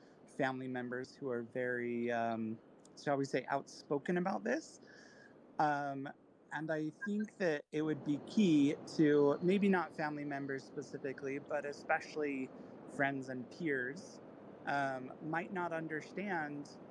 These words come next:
the reasons that she's doing this. And there's potential, I would say, for the stakes to be high in the sense that she might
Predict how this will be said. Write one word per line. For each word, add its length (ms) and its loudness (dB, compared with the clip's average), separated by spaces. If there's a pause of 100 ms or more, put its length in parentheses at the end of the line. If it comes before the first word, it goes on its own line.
(320)
the 100 0
reasons 480 0
that 180 -2
she's 280 -2
doing 380 4
this. 460 -6 (240)
And 580 0 (560)
there's 240 0
potential, 680 -4
I 120 2
would 160 -6
say, 360 -6 (200)
for 180 -8
the 100 -2
stakes 380 -2
to 80 -6
be 120 6
high 540 2 (440)
in 100 6
the 120 8
sense 340 0
that 220 0
she 280 0
might 480 0